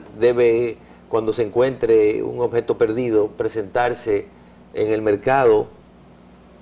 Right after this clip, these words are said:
y decir tres veces en alta voz que se ha encontrado con ese objeto para que entonces, si nadie lo reclama, pase a ser suyo, entra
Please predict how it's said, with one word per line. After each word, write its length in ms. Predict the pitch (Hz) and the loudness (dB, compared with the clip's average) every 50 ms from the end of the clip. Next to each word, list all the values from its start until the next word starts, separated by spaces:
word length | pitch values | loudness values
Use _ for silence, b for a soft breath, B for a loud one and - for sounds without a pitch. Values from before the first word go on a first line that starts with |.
| - - - | -20 -16 -8
y 160 | - 113 117 | -4 0 2
decir 400 | 110 110 104 - - 135 135 - | 4 2 2 2 0 0 0 2
tres 180 | - - 123 110 | 2 2 2 4
veces 400 | 117 127 127 113 - 110 98 101 | 4 4 2 2 0 -4 -6 -6
en 480 | 104 107 104 98 101 113 104 104 - 117 | -8 -10 -10 -10 -12 -12 -12 -10 -8 -6
alta 240 | 131 123 - 120 | -6 -4 -4 -2
voz 400 | 113 113 123 123 117 - - - - - - - - - | -2 0 2 0 0 0 -4 -12 -20 -20 -20 -20 -20 -8
que 100 | - 113 | -6 -6
se 120 | - - 117 | -2 0 -2
ha 20 | |
encontrado 500 | 123 120 123 113 98 117 120 123 123 110 | 0 0 -2 -2 0 2 4 4 4 4
con 160 | 101 104 104 | 2 0 -2
ese 140 | 117 113 - | -2 -2 -2
objeto 400 | 123 104 113 127 123 117 - 107 | -4 -2 -2 -4 -4 -4 -6 -6
para 180 | - 107 104 98 | -6 -6 -6 -6
que 80 | 98 | -6
entonces, 460 | 104 95 110 107 120 113 - - - - - - | -6 -6 -4 -6 -6 -8 -10 -12 -18 -20 -20 -10
si 160 | - - 101 | -8 -4 -2
nadie 220 | 104 107 120 120 | 0 0 2 2
lo 100 | 120 117 | 2 2
reclama, 460 | 120 110 - - 117 117 110 107 101 | 0 0 0 0 -2 0 -2 -2 -4
pase 220 | - 110 - - 120 | -4 -6 -6 -6 -6
a 20 | |
ser 160 | 113 123 117 | -4 -4 -6
suyo, 400 | 110 - 120 107 98 95 101 - B B B B B B B B B B 143 B B B B B B B - - - - - - - - | -4 -2 -2 0 0 0 -4 -4 B B B B B B B B B B -18 B B B B B B B -20 -20 -20 -20 -20 -20 -2 2
entra 460 | 110 131 139 143 127 - 117 107 - | 4 4 4 4 4 0 -2 -4 -6